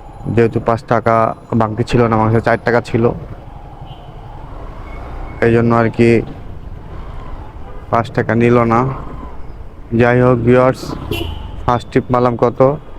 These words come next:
একশো নব্বই টাকা। দশ টাকা আমার ওয়ালেট থেকে মাইনাস হবে, যেটা দিয়ে আমি আর কি গো পাস কিনি, ওইটা থেকে মাইনাস হবে। এখন আমি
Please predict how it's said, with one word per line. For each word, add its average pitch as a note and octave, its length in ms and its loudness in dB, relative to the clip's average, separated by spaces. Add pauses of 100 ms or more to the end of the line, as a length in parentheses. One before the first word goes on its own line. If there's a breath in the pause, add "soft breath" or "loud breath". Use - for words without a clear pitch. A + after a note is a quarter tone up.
(340)
একশো A#2+ 380 2
নব্বই B2 460 4
টাকা। A#2 200 2 (880)
দশ B2 180 4 (100)
টাকা A#2+ 240 2
আমার B2 180 2
ওয়ালেট A#2+ 360 4 (100)
থেকে A#2+ 340 4 (920)
মাইনাস A2+ 400 2
হবে, A2+ 220 4 (1200)
যেটা B2+ 220 4
দিয়ে A#2+ 160 4
আমি A#2 220 4
আর A#2 160 2
কি A#2+ 80 4 (100)
গো B2 160 6
পাস A#2 160 2 (120)
কিনি, B2+ 220 4 (680)
ওইটা A#2+ 240 4
থেকে A2+ 380 2 (120)
মাইনাস A2+ 500 2
হবে। A#2+ 220 6 (680)
এখন B2+ 340 2
আমি C3 240 6